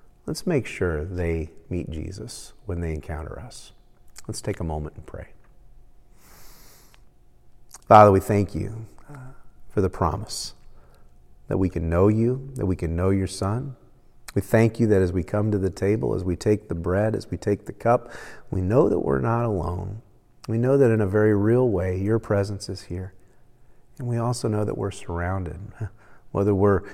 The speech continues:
in person or if we're online, we are surrounded with people that love us and care for us,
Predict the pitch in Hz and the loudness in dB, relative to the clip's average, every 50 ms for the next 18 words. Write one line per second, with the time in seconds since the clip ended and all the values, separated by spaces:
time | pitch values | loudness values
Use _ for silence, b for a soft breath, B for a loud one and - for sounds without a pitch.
0 | B - - 104 107 107 95 - - 101 101 101 - - 107 101 98 90 87 87 | B -2 0 2 2 2 0 0 2 2 2 2 0 -2 -4 -2 -2 0 -2 -2
1 | 85 B B B B - - - - - 95 90 87 90 95 95 92 95 92 95 | -2 B B B B -6 -6 -6 -2 0 2 4 4 6 4 4 4 2 2 2
2 | 104 104 98 95 92 90 85 87 87 - - - - 110 127 127 101 107 120 127 | 2 2 2 2 0 0 -2 -4 -8 -10 -12 -6 -2 -2 0 0 0 0 0 -2
3 | 120 - - 95 98 101 107 113 110 101 92 87 87 - - - 104 - - 101 | -2 -2 -2 -2 0 2 2 0 0 -2 -2 -4 -6 -6 -6 -6 -4 -2 -2 -2
4 | 98 92 65 71 82 90 98 107 113 113 120 117 117 117 - 98 85 - - 101 | 0 0 0 -2 -2 0 0 -2 -2 -2 -2 -4 -4 -6 -6 -10 -10 -8 -4 -2
5 | 101 110 113 - - 117 117 120 123 120 - - - | -2 -2 -2 -4 -4 -2 -2 -2 -2 -4 -8 -12 -16